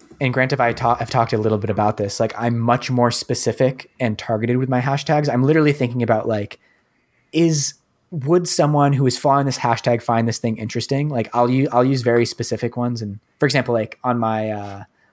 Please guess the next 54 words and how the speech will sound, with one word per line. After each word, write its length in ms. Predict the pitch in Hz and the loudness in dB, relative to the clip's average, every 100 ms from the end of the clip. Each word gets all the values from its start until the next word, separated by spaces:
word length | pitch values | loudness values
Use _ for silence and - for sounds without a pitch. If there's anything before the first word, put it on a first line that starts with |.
| _ - | _ -2
light 220 | 123 123 | 0 0
fixture 320 | 120 - 127 | -2 -4 -2
one, 160 | 117 107 | -2 -2
I 80 | 113 | 0
won't 180 | 120 120 | -2 0
just 220 | 120 - | -4 -4
use, 480 | 117 107 107 - - | -2 -2 -4 -8 -6
well, 160 | 151 143 | 0 2
I 80 | |
will 160 | 143 170 | 2 2
use, 140 | 156 | 2
like, 140 | 127 117 | 0 -2
maker, 560 | 101 107 110 127 139 - _ _ _ _ _ _ _ _ _ _ - | -4 -4 0 0 0 -4 _ _ _ _ _ _ _ _ _ _ -2
and 100 | 117 | 0
I 80 | |
will 140 | 117 127 | 2 2
use 180 | 123 120 | 2 0
three 140 | 127 | 0
D 100 | 120 | 0
printing, 320 | 120 110 123 | -2 -2 -2
but 100 | 123 | 0
I'll 60 | 117 | 0
also 280 | 127 131 139 | 0 -2 -4
try 240 | - 117 | -2 0
to 60 | 113 | 0
use, 280 | 110 110 113 | -2 -2 -4
like, 200 | 107 - | -6 -6
apartment 680 | 120 - - 120 120 110 107 | -10 -6 -2 -2 -4 -8 -6
living. 460 | 104 95 - - _ _ _ _ _ | -8 -10 -16 -20 _ _ _ _ _
And 140 | 131 120 | -2 0
I 80 | |
probably 400 | 123 - 131 127 120 | 0 0 2 2 2
wouldn't 280 | 120 120 | 0 -2
use 160 | 120 110 | -2 -2
that 220 | 107 107 | -2 -2
same 380 | - 110 107 107 | -4 -2 -2 -4
thing 400 | - 110 104 101 - | -6 -6 -6 -10 -12
on 560 | 107 104 101 98 98 107 _ _ _ _ _ | -12 -10 -10 -12 -16 -20 _ _ _ _ _
a 100 | 113 | -6
wallet 420 | 110 123 131 113 - | 0 4 4 2 -4
post. 500 | 101 - - - - _ - - _ _ - | -6 -4 -6 -8 -10 _ -20 -20 _ _ -2
Um, 360 | 110 104 101 104 | 0 0 -2 0
or 100 | 117 | 0
if 60 | |
something's 300 | 110 117 117 | 0 0 0
a 60 | 110 | 0
wallet, 260 | 113 117 110 | 2 4 2
I 60 | |
would 100 | 107 | 0
use, 120 | 107 | -2
like, 120 | 107 104 | -4 -4
E 120 | 131 120 | -2 0
D 140 | 117 | -2
C. 460 | 113 120 104 98 | -2 -2 -2 -4